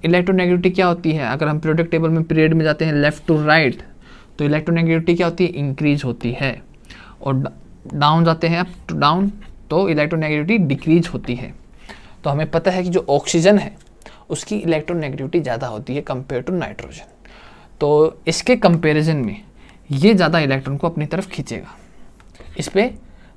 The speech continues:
चार्ज आएगा ज़्यादा इसके कंपैरिजन में, और ये थोड़ा, थोड़ा कम खींचेगा, ठीक है। तो ऐसे क्वेश्चन पूछ सकते हैं actually, normally जैसे क्वेश्चन पूछ सकते हैं।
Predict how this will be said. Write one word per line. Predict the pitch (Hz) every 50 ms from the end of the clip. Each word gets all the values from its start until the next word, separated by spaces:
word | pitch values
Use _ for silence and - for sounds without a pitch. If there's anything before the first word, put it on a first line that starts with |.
| - -
चार्ज | - 147 151 147 147
आएगा | 143 131 127 160
ज़्यादा | 170 151 127 120 156 165
इसके | 160 151 - - 190 208
कंपैरिजन | 208 180 139 127 135 - 113 107 107 110 110 104
में, | 104 107 - - - - - - -
और | 151 165
ये | 202
थोड़ा, | 202 180 175 190 202 202 208 - - -
थोड़ा | - 214 214
कम | 208 214 - 160 151
खींचेगा, | - - 139 - - 101 64 - - - - - - - - - - - - - - - - - -
ठीक | 151 156 170 208
है। | 233 240 - - - - - - - - - - - - - - - - - - - - - - -
तो | 190
ऐसे | 190 190 226
क्वेश्चन | 208 220 220 - 226 208
पूछ | 208 208 202
सकते | 208 - 143 - - 127
हैं | 107 -
actually, | - - 95 107 110
normally | 131 143 135 135 135 131 139 135
जैसे | 139 131 135
क्वेश्चन | 117 - 120 113 120 123
पूछ | 127 135 131 131
सकते | - 117 - - -
हैं। | 107 104 131